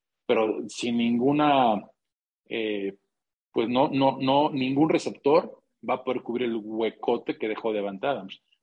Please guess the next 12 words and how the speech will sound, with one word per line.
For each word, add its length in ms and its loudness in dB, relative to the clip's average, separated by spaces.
sea 280 2
en, 220 0
en 80 -8
agencia 360 -4
libre 380 2
o 80 -6
sea 480 -4
en, 600 -12
ahorita 320 2
en 120 2
el 60 0
draft. 280 -2